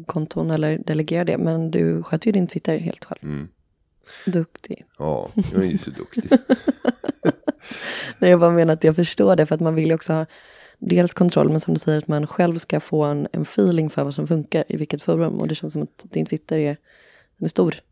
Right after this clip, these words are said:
Speaker 2: Ja, nej, men den hel-, däremot så tar jag hjälp när det gäller skapandet av innehåll som jag sen ska skjuta ut. Men jag paketerar alltid själv.
Speaker 1: Mm.
Speaker 2: Och är ofta den som beställer vad det är jag vill ha. Eh, men däremellan så är det ju rätt mycket jobb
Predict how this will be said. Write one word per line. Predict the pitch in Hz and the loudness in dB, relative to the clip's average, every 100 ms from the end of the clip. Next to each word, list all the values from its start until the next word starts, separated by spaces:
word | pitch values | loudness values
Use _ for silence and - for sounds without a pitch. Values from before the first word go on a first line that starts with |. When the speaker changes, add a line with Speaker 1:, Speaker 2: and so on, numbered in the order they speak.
| _ _ - - - | _ _ -18 -16 -6
Speaker 2:
Ja, | 85 98 107 | 2 4 4
nej, | 107 | 2
men | |
den | 104 98 | 0 0
hel-, | 87 78 78 | 0 0 0
däremot | 90 104 90 | 2 2 -2
så | - 87 82 | -2 0 0
tar | - - 87 | -4 -2 0
jag | 82 | 0
hjälp | 80 76 76 - | 0 -2 -4 -4
när | 80 | -4
det | |
gäller | 76 69 69 - | -2 -4 -6 -8
skapandet | - 92 76 - - 101 95 - | -10 -4 -4 -4 -8 -8 -8 -10
av | - 76 65 | -6 -6 -4
innehåll | 80 64 67 69 67 | -6 -8 -10 -10 -10
som | 76 | -10
jag | 71 | -12
sen | 69 67 | -12 -14
ska | 71 | -12
skjuta | - 71 85 | -8 -6 -6
ut. | - - | -8 -10
Men | 67 | -14
jag | |
paketerar | 85 82 - 95 80 | -14 -12 -6 -4 -4
alltid | 65 - - | -6 -10 -14
själv. | - - | -12 -4
Speaker 1:
Mm. | 180 202 - - | 0 0 -2 -18
Speaker 2:
Och | - 76 | -6 -2
är | |
ofta | 71 - 73 | -2 -4 -8
den | 65 67 | -8 -8
som | 71 | -10
beställer | 67 73 - 78 85 71 | -12 -12 -6 -4 -2 -6
vad | 65 73 69 65 | -4 -4 -4 -6
det | 60 | -6
är | |
jag | 65 | -6
vill | 71 | -4
ha. | 92 - - _ - - _ - | -4 -4 -8 _ -20 -20 _ -12
Eh, | 73 69 | -8 -6
men | 76 71 | -6 -2
däremellan | 92 80 71 65 | -2 -2 -4 -6
så | 69 78 | -6 -4
är | |
det | 104 | -2
ju | 71 | -2
rätt | 67 | -4
mycket | 76 - 104 | -10 -8 -6
jobb | 69 50 | -6 -8